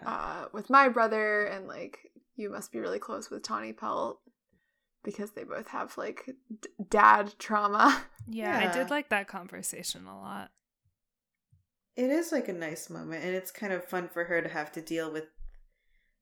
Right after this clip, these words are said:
Speaker 3: someone being like, "I, well, I guess my, my dad was,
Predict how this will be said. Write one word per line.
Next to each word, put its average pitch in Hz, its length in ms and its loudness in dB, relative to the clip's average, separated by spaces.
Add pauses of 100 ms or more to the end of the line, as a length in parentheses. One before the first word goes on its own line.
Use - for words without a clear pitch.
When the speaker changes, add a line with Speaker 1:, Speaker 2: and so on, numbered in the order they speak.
Speaker 3:
someone 180 420 2
being 175 220 -2
like, 170 140 -2
"I, 180 180 -2 (240)
well, 202 140 -8
I 214 100 -4
guess 240 320 2
my, 180 400 0
my 170 160 0
dad 156 380 0
was, 151 340 -2